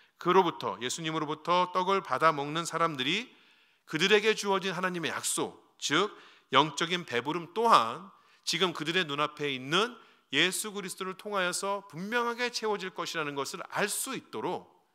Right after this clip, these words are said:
경험적인, 상징적인 것을, 어, 만들어 주셨던 것이죠. 아쉽게도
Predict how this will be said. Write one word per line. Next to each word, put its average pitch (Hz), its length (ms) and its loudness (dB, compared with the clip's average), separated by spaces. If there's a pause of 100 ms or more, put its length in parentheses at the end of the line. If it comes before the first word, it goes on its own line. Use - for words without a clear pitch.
(280)
경험적인, 143 680 2 (280)
상징적인 180 880 -4 (280)
것을, 156 480 -6 (340)
어, - 140 -20 (180)
만들어 123 380 -6
주셨던 147 380 -8
것이죠. 123 400 -12 (1400)
아쉽게도 117 680 -8